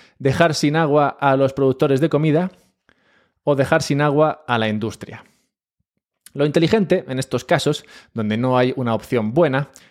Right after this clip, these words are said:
es elegir la que menos probabilidades tiene de costarte el puesto o la cabeza, según el sistema en el que te halles. Así visto, cortar a la industria parece lo más inteligente. Si dejas sin agua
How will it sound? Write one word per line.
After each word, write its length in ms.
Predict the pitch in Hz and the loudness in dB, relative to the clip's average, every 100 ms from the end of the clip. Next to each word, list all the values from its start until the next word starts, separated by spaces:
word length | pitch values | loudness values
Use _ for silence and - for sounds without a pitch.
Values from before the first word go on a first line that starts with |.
| _ - | _ -2
es 320 | 170 156 - | 0 0 -2
elegir 420 | 143 131 160 156 - | -2 0 0 -2 -2
la 140 | 123 | -4
que 120 | 117 120 | -2 -2
menos 400 | 143 170 156 143 | 0 0 0 -2
probabilidades 680 | 135 123 127 135 135 127 - | 0 2 4 2 2 -2 0
tiene 360 | 156 147 135 - | 0 0 -4 -6
de 120 | 127 | -6
costarte 960 | 110 - 131 123 127 - 135 135 - | -6 -2 -2 -2 -10 -4 0 0 -2
el 120 | 110 101 | -6 0
puesto 680 | - - - 139 - _ - | 0 0 0 0 -2 _ 0
o 240 | 127 139 | 2 2
la 100 | 110 | 2
cabeza, 380 | 104 95 - - _ - - - | 0 -4 -6 -20 _ -20 -20 -14
según 300 | - 113 127 | -4 -2 0
el 120 | 123 113 | -2 -4
sistema 340 | 110 120 113 | -2 0 0
en 60 | 104 | -2
el 80 | |
que 100 | 101 | -4
te 100 | 90 | -6
halles. 340 | 82 82 98 - - - - | -8 -10 -14 -16 -20 -14 -4
Así 200 | 135 175 | 2 2
visto, 460 | 170 - 170 - _ _ - | 2 2 -2 -2 _ _ -4
cortar 380 | 117 - 139 - | -2 0 0 2
a 80 | |
la 80 | 139 | 0
industria 640 | 143 156 170 - 143 156 - _ | 2 2 0 0 -2 -2 -10 _
parece 280 | - 107 - | -4 -2 -2
lo 80 | 104 | -2
más 140 | 104 | -2
inteligente. 580 | 110 123 123 202 - - _ - - - | -2 0 2 0 -2 -18 _ -20 -20 -18
Si 140 | - 113 | -6 -2
dejas 240 | 113 123 | 0 0
sin 300 | - - 120 | 0 -2 0
agua 340 | 135 123 147 | 2 2 0